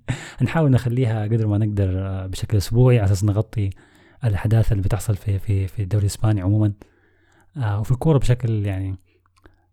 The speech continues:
أوسع كمان. آه، نهاية كل أسبوع قدر ما نقدر نشوف بنعمل شنو في البودكاست ده، نشوف هيطلع وين. أنا ما أعرف يطلع وين،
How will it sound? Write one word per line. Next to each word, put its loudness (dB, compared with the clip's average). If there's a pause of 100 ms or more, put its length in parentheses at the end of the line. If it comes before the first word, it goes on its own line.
أوسع 4
كمان. 0
آه، -4 (480)
نهاية 4
كل 0
أسبوع -2 (460)
قدر 4
ما 2
نقدر 0
نشوف 0
بنعمل -2
شنو -8
في -6
البودكاست -4
ده، -2
نشوف -4
هيطلع -2
وين. -4
أنا -8
ما -6
أعرف 0
يطلع 0
وين، 0